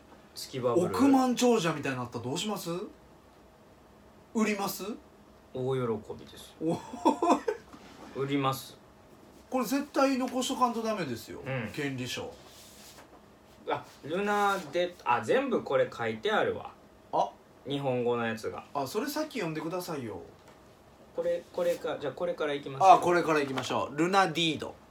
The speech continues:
Speaker 2: まあ、
Speaker 1: はい。
Speaker 2: ディードというのは、
Speaker 1: つ-、これ月権利書っていうんですね。
Speaker 2: 権利書ということですね。
Speaker 1: ええ。
Speaker 2: もう。
Speaker 1: 輝ける月面の認識された権威により、
Speaker 2: おう。
Speaker 1: この証-、証書は月面上の不動産所有権を証-、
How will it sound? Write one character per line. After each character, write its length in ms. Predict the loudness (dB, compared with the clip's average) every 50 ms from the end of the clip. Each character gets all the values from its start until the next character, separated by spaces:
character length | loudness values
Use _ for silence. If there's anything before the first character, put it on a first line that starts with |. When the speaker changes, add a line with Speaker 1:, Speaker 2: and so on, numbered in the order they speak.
| -10
Speaker 2:
ま 80 | -6 -6
あ、 40 | -2
Speaker 1:
は 80 | 2
い。 40 | 4
Speaker 2:
デ 60 | 4 6 6
ィ 0 |
ー 40 | 6
ド 120 | 4 2
と 140 | 2 2 0
い 100 | 0 0
う 40 | -2
の 120 | -2 0
は、 280 | 2 2 2 0 -2 -6 -12 -20 -20 -20 -20 -20 -18
Speaker 1:
つ-、 240 | -14 -14 -14 -14 -14 -10 -2
こ 100 | 0 0
れ 60 | 0
月 320 | 0 -6 -10 -8 -8 -8
権 340 | -4 -2 -2 -2 -2 -2 -4
利 100 | -6 -6
書 140 | -4 -4 -4
っ 40 | -4
て 120 | -6 -8
い 20 | -2
う 40 |
ん 0 |
で 60 | 0 2
す 40 |
ね。 0 | 2
Speaker 2:
権 80 | 4
利 80 | 2 2
書 140 | 4 4 2
と 120 | 2 2
い 100 | -2 -2
う 60 | -4
こ 100 | -8 -10
と 80 | -12 -12
で 80 | -14 -14
す 100 | -12 -10
ね。 100 | -8 -6
Speaker 1:
え 220 | -6 -8 -10 -14 -16 -12
え。 40 | -10
Speaker 2:
も 360 | -6 -6 -4 -4 -6 -8 -10 -10
う。 40 | -8
Speaker 1:
輝 320 | -4 -2 0 0 0 -2
け 200 | -4 -4 -4 -2
る 220 | -2 -2 -4 -4 -4
月 240 | -6 -8 -6 -6 -6
面 320 | -4 -4 -4 -4 -6 -6
の 180 | -4 -4 -4 -4
認 240 | -4 -4 -6 -6
識 240 | -8 -8 -10 -10 -10
さ 120 | -8 -6 -4
れ 100 | -4 -4
た 140 | -6 -8
権 320 | -8 -8 -8 -6 -6 -6 -6
威 40 | -6
に 160 | -8 -8 -8
よ 100 | -10 -10
り、 180 | -10 -12 -14 -10 -6
Speaker 2:
お 220 | -2 -2 0 -2 -2
う。 60 | -6 -8
Speaker 1:
こ 120 | -6 -4 -2
の 120 | -2 -2
証-、 360 | -2 -4 -2 -2 -2 -2 -4 -10 -12 -20 -20 -18
証 380 | -16 -14 -6 -2 0 0 0 0
書 200 | -2 -2 -4 0
は 240 | 0 0 0 -2 -6 -16 -20 -20 -20 -20 -20 -20 -20 -16 -8
月 260 | -8 -8 -8 -6 -6
面 280 | -6 -4 -4 -4 -4 -4
上 240 | -2 -2 -2 -2
の 120 | -2 -4 -6
不 120 | -6 -4
動 220 | -2 -2 -2 -2 -2
産 240 | -4 -6 -6 -6
所 160 | -6 -6 -6 -4
有 180 | -4 -6 -6
権 240 | -8 -8 -6 -6 -6
を 60 | -8
証-、 220 | -6 -6 -6 -6